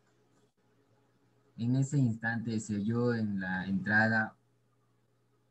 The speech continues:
un fuerte campanillazo.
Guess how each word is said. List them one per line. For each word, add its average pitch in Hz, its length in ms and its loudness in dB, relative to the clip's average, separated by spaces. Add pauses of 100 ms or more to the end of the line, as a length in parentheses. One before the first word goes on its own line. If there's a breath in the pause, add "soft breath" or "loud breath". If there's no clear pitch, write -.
(360)
un 131 280 -2
fuerte 127 840 -4 (240)
campanillazo. 95 1300 -2